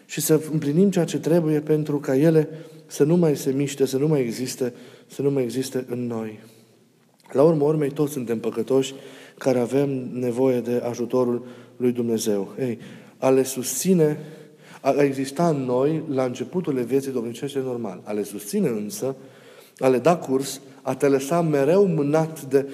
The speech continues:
de mișcarea lor în tine, e anormal. Și de aici începe problema și diavolul știe acest lucru. Și diavolul știe. Pentru că așa s-au mișcat lucrurile și în ei,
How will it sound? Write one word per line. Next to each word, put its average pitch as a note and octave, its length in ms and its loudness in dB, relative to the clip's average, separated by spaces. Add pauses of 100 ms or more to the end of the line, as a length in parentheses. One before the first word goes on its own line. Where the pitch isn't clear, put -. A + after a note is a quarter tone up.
(140)
de C#3 140 2
mișcarea C#3 520 2
lor C3+ 200 4
în A2+ 120 -8
tine, C3 460 0 (160)
e C3+ 180 4
anormal. C3+ 760 2 (340)
Și - 140 -14
de B2+ 100 0
aici D#3+ 260 2
începe C3 340 -2
problema B2 480 -4
și D#3 140 -8
diavolul C3+ 380 2
știe C3+ 220 0
acest - 280 -4
lucru. G#2 220 -14 (1800)
Și - 100 -18
diavolul C#3 360 2
știe. F#2+ 380 -8 (1120)
Pentru C3+ 200 0
că C3 80 2
așa C3+ 180 0
s-au B2+ 140 -4
mișcat A#2 340 -4
lucrurile A2 360 -4
și - 160 -10
în G#2 380 -8
ei, E3 360 4